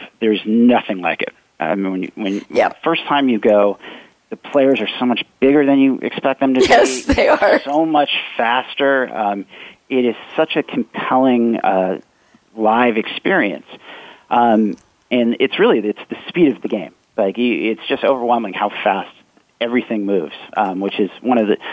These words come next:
Speaker 1: one of the best parts about it. It does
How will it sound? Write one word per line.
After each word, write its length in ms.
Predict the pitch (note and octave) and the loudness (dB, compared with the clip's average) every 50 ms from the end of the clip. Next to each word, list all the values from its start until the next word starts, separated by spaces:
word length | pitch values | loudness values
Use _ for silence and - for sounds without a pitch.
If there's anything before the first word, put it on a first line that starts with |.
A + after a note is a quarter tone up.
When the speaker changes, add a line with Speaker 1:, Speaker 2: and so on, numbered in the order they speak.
| - - - - | -12 -10 -4 0
Speaker 1:
one 100 | - D3 | 2 2
of 60 | C#3 | 2
the 80 | A#3 | 2
best 180 | F#3+ C#3 B2+ - | 2 0 0 0
parts 220 | - C#3+ B2+ - | 0 -2 -2 -2
about 280 | - F#2+ C#3+ E3 D3+ F#2+ | -2 -2 0 0 0 0
it. 160 | D2 A#1+ - _ _ _ _ - - - - - _ _ _ _ _ - | -2 -4 -8 _ _ _ _ -20 -20 -20 -20 -20 _ _ _ _ _ -4
It 140 | D3 - | -2 2
does 260 | - E3+ E3+ F#3 D#3+ | 4 4 4 4 2